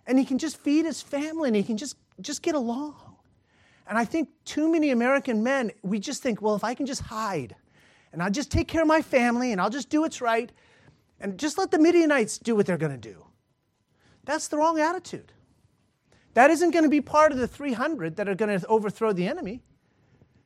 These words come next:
Gideon's first problem is he doesn't see the enemy as a problem. He, the problem is, "I don't have enough food, but if I can find a hiding place," there,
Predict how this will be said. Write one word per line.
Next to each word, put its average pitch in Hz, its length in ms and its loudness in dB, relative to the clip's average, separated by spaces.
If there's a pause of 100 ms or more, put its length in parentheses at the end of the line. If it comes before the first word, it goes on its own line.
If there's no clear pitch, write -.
(600)
Gideon's 311 400 4
first - 320 0
problem 320 340 6
is 220 160 2
he 311 100 -2
doesn't 269 260 0
see 294 280 2
the 262 180 -2
enemy 285 400 6
as 392 300 10
a 453 60 4
problem. 151 500 4 (1700)
He, 302 280 6
the 226 200 10
problem 381 400 12
is, 359 160 8
"I 269 140 8
don't 302 180 10
have 311 160 10
enough 294 220 8
food, 190 240 4
but 196 120 -2
if 185 120 -8
I 190 80 -4
can 170 180 -4
find 233 320 -8
a 220 60 -4
hiding 185 440 -6
place," - 320 -16 (440)
there, 240 220 6